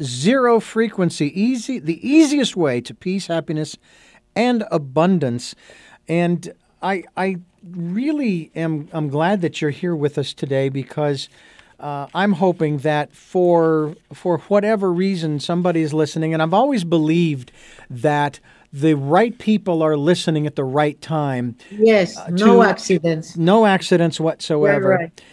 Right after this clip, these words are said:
Speaker 2: You're
Speaker 1: You,
Speaker 2: right.
Speaker 1: we've talked a little bit about, uh, practicing responsibility, but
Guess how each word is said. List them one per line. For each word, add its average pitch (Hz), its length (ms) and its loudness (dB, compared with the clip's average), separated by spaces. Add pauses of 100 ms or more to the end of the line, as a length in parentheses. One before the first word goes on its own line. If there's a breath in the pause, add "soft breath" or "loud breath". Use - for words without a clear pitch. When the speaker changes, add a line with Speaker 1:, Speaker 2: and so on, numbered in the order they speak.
(140 soft breath)
Speaker 2:
You're 180 200 -2
Speaker 1:
You, 202 280 8
Speaker 2:
right. - 100 -8
Speaker 1:
we've 196 240 4
talked 262 320 2
a - 20 0
little 226 240 4
bit 208 160 4
about, 190 440 2
uh, 190 120 0
practicing 190 640 -2
responsibility, 180 1160 0 (420 soft breath)
but 220 180 -2